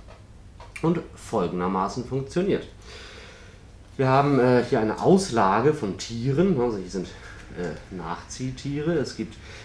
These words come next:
insgesamt sechs verschiedene Tiere an der Zahl. Das Eichhörnchen, den Adler, das Erdmännchen, den Löwen, den Steinbock und den Pfau. Und die wollen wir anlocken, indem wir, äh, Habitatkarten ausspielen. Also das sind dann Karten mit so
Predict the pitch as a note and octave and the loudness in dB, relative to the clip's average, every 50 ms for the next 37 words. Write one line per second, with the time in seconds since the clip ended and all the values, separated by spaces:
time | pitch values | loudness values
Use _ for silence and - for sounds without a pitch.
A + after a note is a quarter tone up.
0 | - - - B2+ B2+ B2+ - A#2 G2 A2 G#2+ G#2+ - - F#2+ F#2+ A2+ B2+ B2+ - | -14 -4 -2 -2 -2 0 -2 -4 -2 -2 -2 -2 -4 -6 -4 -2 -2 -2 -2 -6
1 | - - B2+ A#2 - A#2+ A2+ A2 A2+ G#2 G2+ F#2+ - - - - - B2 B2 A2+ | -6 -4 -4 -4 -4 -4 -4 -2 -2 -2 -2 -4 -6 -10 -14 -10 -4 -2 -2 -2
2 | G#2 G2 - F2 F2+ E2 E2 - - - G#2+ G#2+ C#3+ E3+ D#3 A#2+ - - - - | -2 -2 -4 -4 -4 -4 -6 -8 -6 -2 2 4 6 6 6 4 0 -4 -6 -2
3 | A2+ C3+ C#3+ C#3+ C#3+ C#3 C3+ C3+ C3 - C#3 C3 C3 C3 C3 - - - - - | 0 0 0 0 0 0 0 0 0 0 0 0 0 -2 -4 -12 -18 -18 -18 -20
4 | - - - F2+ - - - G#2+ A2+ B2 B2 - B2+ A2 F#2+ F#2 - - - F2+ | -16 -10 -8 -8 -6 -4 0 2 2 2 2 4 2 2 2 2 -2 -4 -8 -6
5 | G2 A2 A2+ - - A2 G#2+ G#2+ A2 A2 - A2+ G#2+ G#2+ A2 A2 - - - - | -4 -4 -4 -2 -2 0 2 2 0 0 0 -2 0 0 -2 -4 -8 -18 -18 -18
6 | - - - - A2+ G2 G2 - - G#2+ G2+ A#2 C3+ D#3+ E3+ E3 D#3 D#3+ C#3+ C3 | -18 -16 -6 -4 -2 -2 -2 -4 -6 -4 2 4 8 8 8 8 6 2 2 2
7 | A2+ G2 - - - G2+ F#2 G#2 A#2+ A#2 G#2+ G#2+ G#2 - D#2+ G2 F2+ - - - | 2 2 0 -2 0 0 2 2 0 0 0 -2 -4 -4 -8 -8 -8 -8 -10 -10
8 | - E2 D2+ - - - - - - - - - - A2 A#2+ D3+ F3 G#3+ - - | -10 -10 -10 -10 -14 -16 -18 -18 -18 -16 -10 -2 0 2 4 6 4 4 2 -4
9 | - - - - - - - - - D3 D3 D3 D3 - - - - - C3 C#3 | -14 -14 -14 -12 -12 -12 -12 -2 0 2 2 2 0 -4 -6 -10 -6 -4 -2 0
10 | C#3+ C#3+ B2+ G#2+ B2 B2 B2 B2 G#2+ G#2+ - - G2+ G#2+ A#2 D#3 E3+ E3+ D#3 D3+ | 2 2 2 4 4 4 4 4 2 0 -2 -2 -2 0 6 8 8 8 8 6
11 | D3+ D3+ - D#3+ D3+ C#3+ - - B2+ B2+ B2 A2+ A2+ A2+ A#2 A#2+ A#2+ A2+ A#2 A#2+ | 2 2 2 2 2 2 2 2 2 2 2 2 4 2 4 2 2 2 2 2
12 | A#2+ A2+ - A2 A2 G#2 F#2+ - A2+ G2+ G#2+ F#2+ - - G#2 G2+ C3 D3+ - - | 2 2 2 0 0 -2 -2 -2 -4 -4 -4 -6 -6 -4 -2 0 2 0 0 -2
13 | - D3+ C#3+ D3 D3 D#3 C#3+ A2+ A2 C3 C#3+ C#3 - - - C#3 C#3+ D3 C#3+ B2 | 0 2 2 2 2 0 -4 -2 -2 -4 -4 -4 -6 -12 -8 -6 -2 0 0 0
14 | A2 A#2 B2 A#2+ G#2+ F#2 F2 F#2+ F#2+ F2+ F#2 F2 E2+ E2+ - F2 F2+ - - F#2 | 0 0 0 -2 -4 -6 -6 -8 -10 -8 -8 -10 -12 -10 -6 -6 -6 -6 -6 -8
15 | F2 E2+ E2 - - - F2 E2 - | -8 -8 -10 -10 -12 -12 -12 -12 -14